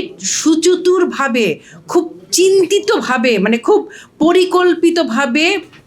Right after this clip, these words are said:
প্ল্যান করে কি কোনো কিছু আমাদের মধ্যে ঢুকিয়ে দেওয়া হচ্ছে? আসলে সবার কাছে আমার এটা প্রশ্ন, সাং-, আমার পেশার জায়গা থেকে না, শুধুমাত্র একজন মা হিসাবে, একজন নারী হিসাবে আপনাদের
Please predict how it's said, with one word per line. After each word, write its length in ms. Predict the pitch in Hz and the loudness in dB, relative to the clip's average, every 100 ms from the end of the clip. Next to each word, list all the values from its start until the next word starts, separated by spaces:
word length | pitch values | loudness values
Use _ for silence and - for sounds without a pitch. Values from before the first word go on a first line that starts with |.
| _ - | _ -2
প্ল্যান 300 | 262 320 349 | 0 2 2
করে 260 | 330 320 320 | 2 2 2
কি 120 | 320 | 0
কোনো 220 | 311 294 294 | 0 0 0
কিছু 220 | 302 320 | -2 -2
আমাদের 320 | 269 262 285 | 0 0 2
মধ্যে 240 | 277 254 240 | 2 2 0
ঢুকিয়ে 340 | 240 269 269 | 0 0 0
দেওয়া 220 | 262 262 | 0 0
হচ্ছে? 340 | 262 262 269 196 - - - _ _ | -2 -2 -2 -2 -4 -12 -20 _ _
আসলে 240 | 202 214 240 | -6 -2 0
সবার 380 | 233 247 247 269 | 0 0 0 0
কাছে 240 | 262 220 208 | -2 -2 0
আমার 180 | 196 190 | 0 0
এটা 160 | 190 180 | 0 0
প্রশ্ন, 280 | 156 - 131 117 - - | -2 0 -2 -4 -10 -10
সাং-, 280 | - 339 349 | -4 0 0
আমার 220 | 247 269 320 | 2 0 0
পেশার 300 | 339 330 320 | 0 0 0
জায়গা 280 | 285 233 220 | 0 0 -2
থেকে 240 | 220 196 | -2 -2
না, 140 | 170 127 - - - - | 0 -2 -6 -18 -20 -6
শুধুমাত্র 500 | 302 320 311 311 311 | -2 2 2 2 -2
একজন 260 | 277 247 294 220 | -4 0 2 4
মা 200 | 214 247 285 | 2 2 0
হিসাবে, 420 | 285 - 285 269 320 349 - - | 0 0 -2 -2 -4 -6 -14 -10
একজন 320 | 208 202 262 240 | -6 -2 0 2
নারী 300 | 214 208 277 | 0 0 0
হিসাবে 460 | 254 269 294 269 302 392 - - | 0 -2 -2 -2 -2 -4 -10 -8
আপনাদের 400 | 185 226 220 233 | -6 0 0 0